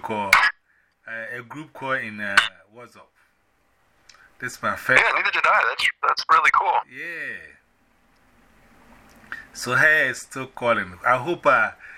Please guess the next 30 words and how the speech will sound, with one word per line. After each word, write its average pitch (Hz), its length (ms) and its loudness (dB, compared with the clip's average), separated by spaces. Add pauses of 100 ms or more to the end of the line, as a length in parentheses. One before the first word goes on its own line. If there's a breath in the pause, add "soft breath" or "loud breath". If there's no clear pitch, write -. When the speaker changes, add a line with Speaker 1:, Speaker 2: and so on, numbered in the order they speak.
(280 loud breath)
Speaker 1:
she - 200 -6
didn't 147 320 -4
run 131 240 4
out 120 240 0
of, 101 160 -8
uh, 101 80 -2
data. 110 500 0 (460)
<laughs> - 140 -6
In 226 260 -10
Ghana, - 300 -2 (480 loud breath)
in 120 180 -4
Ghana, 131 460 2
sometimes 117 420 0
they 113 120 0
don't 123 160 0
have 117 260 4
data, 104 380 -12
so 90 340 -16 (1000 loud breath)
you 113 220 -4
start 135 380 0
talking 123 320 -4
and 101 160 -2
then 101 180 -2
the, 98 240 -4 (140)
the - 80 -2
credit 117 420 0
will 98 140 -10
just 104 280 -2
run 95 280 -2
out. 85 340 -8